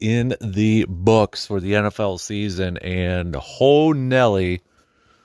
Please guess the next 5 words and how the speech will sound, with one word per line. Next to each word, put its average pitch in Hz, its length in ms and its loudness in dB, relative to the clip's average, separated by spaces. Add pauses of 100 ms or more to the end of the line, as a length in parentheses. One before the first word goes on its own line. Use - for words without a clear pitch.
(160)
were 101 220 4
there 110 240 6
some 101 640 0
surprising 127 760 0
games, 131 800 -4